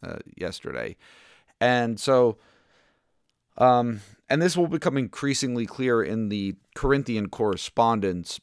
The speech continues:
One of the things that the church is falling prey to is being overly impressed with people who are really, like, wise in the eyes of the world, the, right? People who are, uh, people who have it all together,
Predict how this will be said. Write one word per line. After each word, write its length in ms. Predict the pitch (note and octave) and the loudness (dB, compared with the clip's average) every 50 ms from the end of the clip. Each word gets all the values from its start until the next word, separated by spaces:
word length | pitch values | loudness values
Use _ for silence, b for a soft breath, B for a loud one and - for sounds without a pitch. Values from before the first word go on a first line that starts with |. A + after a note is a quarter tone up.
| _ - | _ -6
One 260 | G#2+ A2+ B2+ C#3 D3+ | -2 0 2 2 2
of 80 | D#3 | 0
the 120 | D3 D3 C3+ | 0 -2 -4
things 340 | A#2 C3+ A#2+ A2+ A2+ A2+ G2+ | -4 -4 -2 -2 -2 -4 -6
that 120 | A2 - | -8 -8
the 80 | - G2 | -8 -8
church 300 | - - A2+ G#2+ G2+ - | -4 -2 -2 -2 -4 -6
is 120 | G2 - | -10 -12
falling 400 | - - G#2 G2+ G2+ G#2 G#2+ G2 | -8 -4 -2 -2 -2 -2 -6 -8
prey 300 | - - C#3+ C#3+ D3 C#3 | -6 -2 0 0 0 0
to 280 | - - - G#2+ G2 F#2+ | -2 -4 -4 -4 -2 -2
is 120 | F#2+ F2+ | -4 -6
being 280 | - - G#2+ G#2+ G2 - _ - | -4 -4 -4 -4 -4 -6 _ 0
overly 560 | G#2 A#2 B2 A#2+ C3 C#3+ C3+ B2+ B2+ C3 B2 | 0 0 0 0 0 0 0 0 0 -2 -2
impressed 680 | A#2+ A#2 A2+ - - D#3+ D3 C3+ A#2 G#2+ - - - - - _ _ | -2 -4 -6 -6 -4 -2 0 0 0 -2 -4 -8 -12 -16 -20 _ _
with 340 | - G#2+ G#2+ G2+ - - - | -4 -2 -2 -2 -2 -6 -12
people 560 | - - A#2+ A#2+ - - A2+ A2 G#2 F#2+ - b b b b b b b | -8 -6 -6 -6 -2 -2 0 0 0 -2 -6 b b b b b b b
who 200 | - A#2+ A#2+ A2+ | -2 0 2 4
are 120 | A2 G#2+ | 4 4
really, 680 | G2 F2 G#2 A#2+ B2+ C3+ B2+ B2+ B2+ B2 A#2 A2+ - - _ | 2 0 0 2 2 4 4 4 2 2 0 -2 -4 -6 _
like, 180 | - G2 G2+ F2 - | -2 -2 -2 -2 -4
wise 720 | D#2+ F2+ F#2+ F#2+ F#2+ F#2+ G2+ G#2 G#2+ G#2+ G#2+ G#2+ G2+ G2+ | -8 -6 0 2 4 4 4 4 2 2 0 -2 -2 -4
in 100 | G#2 G2 | -4 -4
the 160 | G2+ G2 G2 | -4 -2 -2
eyes 380 | G2 F#2 F2 F2 F2+ F#2 E2+ - | -2 -2 0 -2 -2 -2 -4 -6
of 160 | F2 D#2+ E2+ | -8 -8 -8
the 80 | - F#2+ | -8 -8
world, 600 | F2+ F#2 G#2 A2 G#2+ F#2+ D#2 - - - - - - | -4 -2 0 0 2 0 0 -4 -6 -10 -16 -12 -6
the, 180 | E2+ F2 C2 - - | -4 -4 -4 -4 -4
right? 280 | - G2+ G2 G#2 G2+ - | -2 -2 0 0 -2 -6
People 340 | - - A#2 G2 G#2+ G#2+ G2+ | -8 -8 -6 -4 -4 -4 -4
who 240 | - A#2 A2+ G#2 | -2 -2 0 2
are, 240 | G2+ G2 G2 F#2+ F2+ B B B B B B B | 4 4 4 2 0 B B B B B B B
uh, 120 | - F2+ F#2 | -2 -2 -2
people 340 | - - A#2 G#2 - G#2 F#2 | -2 -2 -4 -2 -2 -2 -2
who 120 | G#2+ G2+ | -2 -2
have 260 | F#2+ A2 B2 B2+ B2 | 2 4 4 4 4
it 60 | C3+ | 6
all 160 | B2+ A#2+ A2+ A#2 | 6 6 6 6
together, 540 | G#2 A#2 F#2+ G#2+ G#2+ G2+ G2+ G#2 G#2 F#2 | 2 0 0 2 2 2 2 0 -2 -4